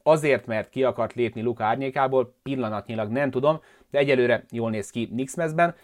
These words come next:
A Mavsnek viszont hirtelen el kellett kezdenie kaparni, hogyha erősödni nem tud, legalább ne gyengüljön. Ennek a törekvésnek az eredménye Christian Wood, akiért komoly értéket nem áldoztak, inkább csak mélységet, amit a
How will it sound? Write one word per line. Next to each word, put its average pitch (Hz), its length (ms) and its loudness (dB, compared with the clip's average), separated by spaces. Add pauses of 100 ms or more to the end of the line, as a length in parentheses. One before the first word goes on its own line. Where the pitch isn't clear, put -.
(160)
A 135 80 -4
Mavsnek 151 380 2
viszont 151 260 0
hirtelen 143 360 2
el 143 120 6
kellett 120 260 2
kezdenie 120 420 2
kaparni, 120 480 4
hogyha 120 420 2
erősödni 135 480 4
nem 143 240 2
tud, 123 240 0 (160)
legalább 135 240 2
ne 139 80 0
gyengüljön. 113 600 -2 (680)
Ennek 123 220 0
a 117 40 -2
törekvésnek 120 540 0
az 120 80 -2
eredménye 127 340 2
Christian 117 420 -2
Wood, 107 160 -4
akiért 113 480 -2 (140)
komoly 180 260 2
értéket 127 440 2
nem 120 180 0
áldoztak, 117 540 0
inkább 117 320 -2
csak - 260 -6
mélységet, 113 600 -2
amit 113 240 -4
a 113 160 2